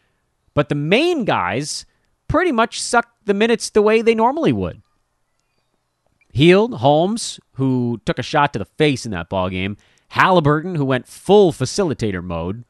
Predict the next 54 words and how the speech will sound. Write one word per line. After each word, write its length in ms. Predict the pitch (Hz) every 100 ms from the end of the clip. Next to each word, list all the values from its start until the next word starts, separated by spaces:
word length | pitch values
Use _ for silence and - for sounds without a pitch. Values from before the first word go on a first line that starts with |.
| _ _ _ _ _
That 60 | -
was 80 |
like 140 | 135 113
the 80 | 110
game 180 | 120
when 100 | 113
Kobe 260 | 101 113 110
Bryant 320 | 98 107 120
refused 320 | 101 - 113
to 60 | -
take 200 | 123 98
a 40 |
shot. 320 | 90 110 107 - _ _ _ _ _
Uh, 300 | 113 110 104
De'Aaron 300 | 98 151 156
Fox, 400 | - 147 147 -
hopefully 440 | - 156 - 143 143
he 200 | 131 135
gets 240 | 139 -
going 260 | 135 131 131
a 40 |
little 140 | 127
bit. 220 | 127 127 117
Maybe 180 | 110
they 100 | 110
can 120 | 107 98
free 480 | - - 117 135
him 400 | 120 127 123 120 - _ _ _
and 160 | - 107
then, 280 | 113 113 113
uh, 180 | 110 110
Harrison 360 | 139 143 147
Barnes, 420 | 180 233 196 190
who 400 | - 165 156 156 135 _ _ _ _ - 120
did 160 | 151
a 20 |
little 160 | 151 147
bit 100 | 147
less 320 | 147 220 -
than 180 | - 135
usual 540 | 110 101 95 78 78 - _ _
in 440 | 120 98 87 78 _
yesterday's 480 | 113 104 101 95 87
ball 260 | 90 87
game. 360 | 90 90 101 107 - _ _ _ -
But 280 | 123 131
maybe 240 | 143 160 226
it's 100 | -
Buddy 220 | 226 233
Hield. 400 | 190 220 185 120
Maybe 240 | 139 160
that's 280 | 165 156 170
the 140 | 151 143
actual, 720 | 151 - 160 151 151 147